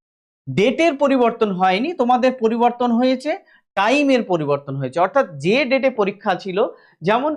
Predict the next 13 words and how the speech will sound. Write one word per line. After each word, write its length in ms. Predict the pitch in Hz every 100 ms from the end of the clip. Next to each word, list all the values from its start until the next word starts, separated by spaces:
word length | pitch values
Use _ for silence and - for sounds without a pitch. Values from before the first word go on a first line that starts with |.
| -
এখানে 540 | 220 269 262 240 381 _ _ -
মাধ্যমিকের 840 | 170 208 202 269 285 294 - 269 233
পরীক্ষা 600 | 214 208 208 233 247 254 _ _ _ _ _ -
দুই 200 | 226 233
তারিখ, 340 | 254 262 277 -
অর্থাৎ, 420 | 175 175 208 160 160
আহ, 240 | 156 143
দোসরা 340 | 139 175 240
ফেব্রুয়ারি, 480 | 240 233 214 240 247
তিন, 580 | 240 202 220 254 247 240 _ _
পাঁচ, 340 | 180 190 233 240
ছয়, 420 | - 185 190 233 226
আট, 340 | 156 165 208